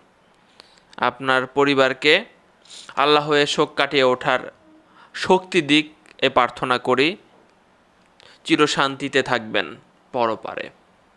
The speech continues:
দর্শক শ্রোতা, আমি পত্রপত্রিকা মারফত যেটা জানতে পারছি, এখন থেকে হুট করেই নাকি এক দেড় মাস আগে, আহ, তার দুরারোগ্য ব্যাধি, তিনি ক্যান্সারে আক্রান্ত হয়েছিলেন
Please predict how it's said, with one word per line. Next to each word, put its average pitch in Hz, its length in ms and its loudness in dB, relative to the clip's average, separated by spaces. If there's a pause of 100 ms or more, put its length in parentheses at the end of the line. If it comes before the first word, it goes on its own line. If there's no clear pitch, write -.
(380)
দর্শক 165 320 0
শ্রোতা, 165 400 2 (360)
আমি 165 340 0
পত্রপত্রিকা 170 720 -2
মারফত 120 300 -2
যেটা 123 200 2
জানতে 131 300 -2
পারছি, 113 360 -4
এখন 135 300 -4
থেকে 135 280 -6
হুট 151 380 -8
করেই 110 260 -2
নাকি - 340 -6 (600)
এক 131 260 0
দেড় 120 160 -2
মাস 123 300 -6
আগে, 127 400 0 (920)
আহ, 113 400 2
তার 123 480 0
দুরারোগ্য 135 580 2
ব্যাধি, 123 500 2 (240)
তিনি 131 180 0
ক্যান্সারে 147 520 0
আক্রান্ত 123 380 -2
হয়েছিলেন 127 580 0